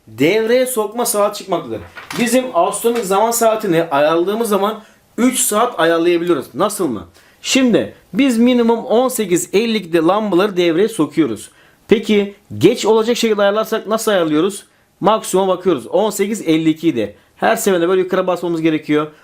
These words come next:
Onar dakika olarak artmaktadır ve onar dakika olarak da azalmaktadır. On sekiz elli iki idi. Bakın şu an maksimum yirmi bir elli ikiye kadar süre ayarlıyoruz. Yani on sekiz elli iki ile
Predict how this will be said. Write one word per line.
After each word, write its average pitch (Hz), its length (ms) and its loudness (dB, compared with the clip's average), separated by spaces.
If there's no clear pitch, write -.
Onar 202 380 2
dakika 175 300 -2
olarak 196 360 -2
artmaktadır 151 680 -2
ve 170 60 -2
onar 190 320 0
dakika 135 220 -2
olarak 131 160 -2
da 196 80 0
azalmaktadır. 131 600 -2
On 226 200 4
sekiz 202 380 -2
elli 160 300 0
iki 165 180 -2
idi. 117 260 0
Bakın 202 220 0
şu 208 180 0
an 190 100 -2
maksimum 202 480 -2
yirmi 220 240 -2
bir 233 80 2
elli 190 300 0
ikiye 202 260 -2
kadar 190 280 0
süre 185 240 0
ayarlıyoruz. 143 460 0
Yani 180 360 -2
on - 200 4
sekiz 202 440 -4
elli 160 260 2
iki 170 240 -2
ile 143 280 0